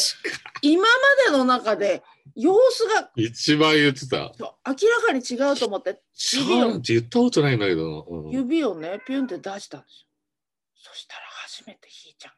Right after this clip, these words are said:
Speaker 2: が、ひーちゃんパンチをしたんです。
Speaker 1: わあ！ね、ポンってね。
Speaker 2: タンタンってやって、
Speaker 1: うん。
Speaker 2: シャーって言ったから、
Speaker 1: <laughs> なんか、
Speaker 2: これは、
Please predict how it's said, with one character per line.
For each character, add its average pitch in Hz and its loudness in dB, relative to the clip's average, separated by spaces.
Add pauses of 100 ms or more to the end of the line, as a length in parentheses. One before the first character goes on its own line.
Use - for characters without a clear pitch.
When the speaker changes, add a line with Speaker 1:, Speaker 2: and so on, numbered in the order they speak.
Speaker 2:
が、 - -20 (720)
ひ - -12
ー 240 -12
ち 285 -4
ゃ 277 -2
ん 254 -4
パ 294 -4
ン 294 0
チ - -14
を 131 -18
し - -20
た - -20
ん - -20
で - -20
す。 - -20
Speaker 1:
わ 180 0
あ！ 175 0 (680)
ね、 247 0
ポ 233 4
ン 208 -6
っ - -18
て - -4
ね。 160 -6 (300)
Speaker 2:
タ 494 2
ン 453 0
タ 480 2
ン 392 -4
っ - -20
て - -4
や 147 0
っ - -12
て、 180 -6 (280)
Speaker 1:
う 151 0
ん。 143 2
Speaker 2:
シ - -6
ャ - -2
ー - -8
っ - -20
て - -20
言 175 -8
っ - -12
た - -10
か 147 -4
ら、 180 -2 (160)
Speaker 1:
<laughs> 190 -20
な 170 -10
ん 156 -18
か、 165 -18
Speaker 2:
こ 202 -14
れ 302 -6
は、 285 -8